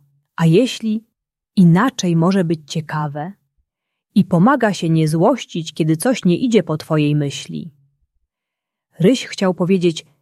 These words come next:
"nie", ale w środku poczuł lekkie łaskotanie ciekawości.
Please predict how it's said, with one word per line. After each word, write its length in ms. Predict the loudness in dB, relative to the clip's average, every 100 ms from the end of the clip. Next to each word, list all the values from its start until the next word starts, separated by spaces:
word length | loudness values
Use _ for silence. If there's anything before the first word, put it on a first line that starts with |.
| _ 2
"nie", 420 | 4 4 0 -8 _ _ _ _ _
ale 240 | 0 0 0
w 80 |
środku 520 | -4 0 0 -2 -8 -4
poczuł 380 | -2 -2 0
lekkie 400 | 0 0 -4 -4
łaskotanie 560 | -2 -4 -8 -4 -2 -4
ciekawości. 880 | -6 -6 -6 -6 -10 -20 -20 -20